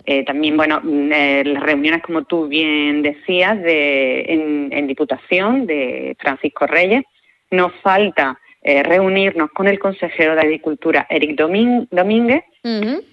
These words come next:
Speaker 1: pero lo, lo mejor es que, eh, to-, ten-, tenemos el apoyo total de, del pueblo de Bailén.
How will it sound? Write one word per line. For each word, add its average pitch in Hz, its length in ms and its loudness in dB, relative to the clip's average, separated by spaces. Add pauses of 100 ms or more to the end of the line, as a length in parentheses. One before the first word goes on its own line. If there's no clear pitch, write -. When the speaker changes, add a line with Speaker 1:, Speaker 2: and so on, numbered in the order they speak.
Speaker 1:
pero 165 580 4
lo, 156 580 2
lo 160 440 -2
mejor 185 360 2
es 220 160 2
que, 208 280 2
eh, 139 60 -2
to-, 147 120 -4
ten-, 165 300 -2
tenemos 175 240 0
el 196 100 4
apoyo 180 460 0
total 170 500 0
de, 156 260 0
del 143 200 -2
pueblo 165 260 2
de 147 80 0
Bailén. 165 400 -2